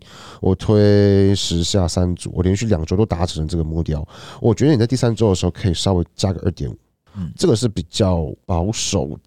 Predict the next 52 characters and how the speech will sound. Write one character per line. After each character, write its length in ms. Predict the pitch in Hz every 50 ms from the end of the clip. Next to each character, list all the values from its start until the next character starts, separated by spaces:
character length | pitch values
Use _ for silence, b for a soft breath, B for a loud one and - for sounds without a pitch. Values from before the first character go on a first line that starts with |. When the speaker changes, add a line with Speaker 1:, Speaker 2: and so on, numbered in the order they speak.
| _ -
Speaker 1:
让 140 | 120 135
你 40 | 120
的 80 | 95 95
训 180 | - - 104
练 60 | 104 104
量 140 | 98 90
往 120 | 80 78 76
上 140 | 87 90 85 - _
堆 160 | - 104 92
的 100 | 80 71
一 60 | 69
个 120 | 73 - 82
方 260 | 78 - - 87 85
式。 220 | 80 - - 80 - - 101 - _ _ _ _ _ _ _ _ -
因 80 | 160
为 140 | 196 202 185
你 180 | 147 110 92 87
还 80 | 95
要 80 | 101 123
考 200 | - - - 92
虑 60 | 98 98
到 140 | 131 131
的 60 | 110 98
是 140 | - -
说 220 | 113 - - 98 104
你 100 | 90 82
的 100 | 71 78 78
前 240 | - - - 90
一 40 | 92
天 220 | 101 - 101 101 101
睡 240 | - - 117 95
觉， 260 | 90 - - 107 92 90
你 80 | 85 80
最 120 | - 107
近 140 | 98 - 107
的 100 | 98 87 -
饮 180 | - 87 80
食 200 | 76 - 82 92
习 240 | 90 - - 85 85
惯， 240 | - - 104 90 87
最 140 | 80 95 104
近 160 | 110 107 101
是 100 | 101 101
不 80 | 92
是 80 | 92 92 90
工 200 | - - 95 95
作 200 | 87 101 98 92
压 240 | 80 85 80 78 85
力， 160 | 85 82 82
或 100 | 80 92
者 140 | 90 - 78
是 320 | 76 - - 87 85 80